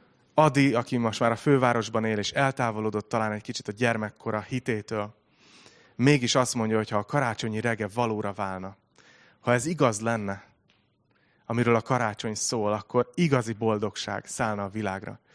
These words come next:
És nekem pedig az a jó hírem, és az a meggyőződésünk, hogy, hogy ez nem csak egy rege. A rege azt jelenti, hogy ősi csodás történet. Hanem a karácsony üzenete,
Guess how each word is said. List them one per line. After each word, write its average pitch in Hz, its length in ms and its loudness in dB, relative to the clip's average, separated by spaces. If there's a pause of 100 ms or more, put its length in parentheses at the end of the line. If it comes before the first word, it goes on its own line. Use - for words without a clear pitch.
(380)
És 127 120 -2
nekem 151 280 2
pedig 151 220 0
az 147 180 2
a 139 40 0
jó 131 220 0
hírem, 107 400 -2
és 104 120 -6
az 147 140 0
a 147 40 2
meggyőződésünk, 113 1080 -4 (440)
hogy, 131 260 -2
hogy 143 200 2
ez 139 220 2 (180)
nem 160 260 0
csak 127 200 -6
egy 113 140 0
rege. 101 420 -4 (180)
A 135 80 -4
rege 143 260 2
azt 135 160 -2
jelenti, 127 260 -4
hogy 139 180 -4
ősi 123 260 -4
csodás 104 440 -6
történet. 101 520 -10 (440)
Hanem 139 200 0
a 135 100 -4
karácsony 131 540 -2
üzenete, 104 540 -8